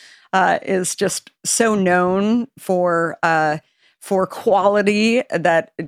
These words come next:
that just is, uh, something that I think everybody would wanna own.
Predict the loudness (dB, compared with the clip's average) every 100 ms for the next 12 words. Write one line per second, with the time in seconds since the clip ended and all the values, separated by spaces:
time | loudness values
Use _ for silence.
0 | -2 -2 -2 -4 -4 -4 -8 -10 -18 -4
1 | -2 -2 -2 0 2 2 0 -2 _ _
2 | -4 -2 0 -2 0 0 0 -2 -6 -2
3 | -2 2 0 2 0 0 0 -6 _ -20
4 | _ -4 0 0 2 0 0 0 -2 -4